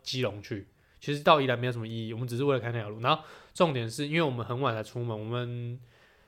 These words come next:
经过北宜的时候已经十二点左右，晚上十二点。然后那时候下雨，路上都没什么车哦。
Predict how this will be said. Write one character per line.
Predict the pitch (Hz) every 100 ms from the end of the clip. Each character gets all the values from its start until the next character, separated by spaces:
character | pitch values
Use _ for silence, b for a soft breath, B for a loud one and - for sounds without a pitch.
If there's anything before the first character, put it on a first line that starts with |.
| b _ -
经 | 208 202
过 | 226 190
北 | - 127
宜 | 113 120
的 | 127
时 | 120
候 | 151
已 | 123
经 | 131
十 | 139 -
二 | 127 143
点 | 123 104
左 | 95
右， | 107 113
晚 | 120
上 | 127 147
十 | 127
二 | 120 113
点。 | 110 - _ _
然 | -
后 | 139
那 | 151
时 | 143
候 | 135
下 | - 139 110
雨， | 110 135
路 | 160
上 | 160 151
都 | 147
没 | 131
什 | 117
么 |
车 | 104 - 107
哦。 | 104